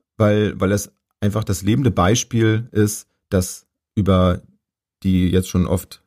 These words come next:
ähm, erwähnte intrinsische Motivation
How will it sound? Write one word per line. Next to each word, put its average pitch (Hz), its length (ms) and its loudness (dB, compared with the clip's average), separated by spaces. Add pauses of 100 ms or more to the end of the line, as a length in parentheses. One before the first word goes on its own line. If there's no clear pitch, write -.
(100)
ähm, 90 360 0
erwähnte 90 400 0
intrinsische 92 680 0
Motivation 95 760 0